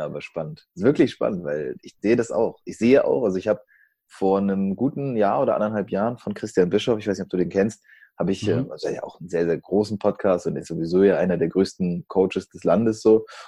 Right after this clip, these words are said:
Speaker 1: Und der hat vor anderthalb Jahren gesagt, was die Leute nicht realisieren,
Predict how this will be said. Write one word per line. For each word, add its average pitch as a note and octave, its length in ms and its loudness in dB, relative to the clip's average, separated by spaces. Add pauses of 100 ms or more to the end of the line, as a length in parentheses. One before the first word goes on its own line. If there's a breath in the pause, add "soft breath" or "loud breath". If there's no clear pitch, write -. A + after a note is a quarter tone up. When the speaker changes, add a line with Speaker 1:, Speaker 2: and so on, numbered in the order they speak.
Speaker 1:
Und D#2 140 -8
der F#2 120 4
hat G#2+ 180 0
vor - 140 -2
anderthalb G2 320 -2
Jahren F2+ 180 2
gesagt, F2 360 -2
was - 100 -18
die - 100 -10
Leute F2 260 2
nicht F2+ 200 -2
realisieren, F2+ 680 2